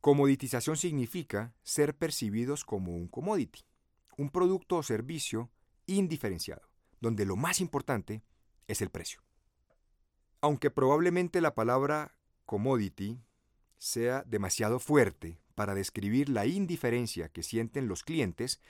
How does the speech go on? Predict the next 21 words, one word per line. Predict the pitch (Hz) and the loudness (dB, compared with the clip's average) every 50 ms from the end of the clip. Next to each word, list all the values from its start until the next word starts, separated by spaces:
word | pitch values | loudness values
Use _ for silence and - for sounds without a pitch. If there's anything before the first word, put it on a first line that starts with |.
| - - | -20 -10
sin | - - 156 143 | -4 -2 0 4
duda | 143 175 190 190 196 185 _ _ _ _ _ - | 6 8 8 8 6 2 _ _ _ _ _ -4
es | 139 135 - | -2 0 2
algo | 165 165 165 160 170 | 2 2 2 2 2
a | 156 | 2
lo | 139 110 92 | 2 0 -2
cual | - - 123 127 131 139 | -2 -2 0 0 0 -2
están | 131 - - 139 127 | -4 -4 -4 -2 -2
expuestas | 135 - - - 135 135 131 - - 139 - - | -2 -4 -6 -2 -2 -2 -2 -2 -6 -6 -8 -8
cada | - - 127 123 123 123 | -2 0 2 2 2 2
vez | 123 127 123 - 123 | 2 0 0 0 -2
más | 113 113 - | -2 -4 -2
compañías. | - 120 104 - 90 90 90 92 82 - - - _ _ _ _ - - - - | -4 -6 -6 -4 -4 -6 -4 -6 -8 -10 -12 -18 _ _ _ _ -20 -20 -18 -10
Independiente | - 135 127 123 - 120 120 139 151 151 143 185 185 185 _ _ _ - | -6 0 0 2 2 2 2 2 0 0 0 -4 -6 -6 _ _ _ -2
del | - 117 107 | -2 -2 0
sector | - 110 95 - - 131 143 | 0 -4 -4 -2 0 0 0
en | 160 160 | 2 0
el | 151 - | -2 -4
que | - 107 | -4 -6
se | - 92 | -6 -6
encuentren, | 85 82 - 151 156 135 - - 98 110 127 127 | -8 -6 -2 0 0 0 0 -2 -4 -6 -6 -8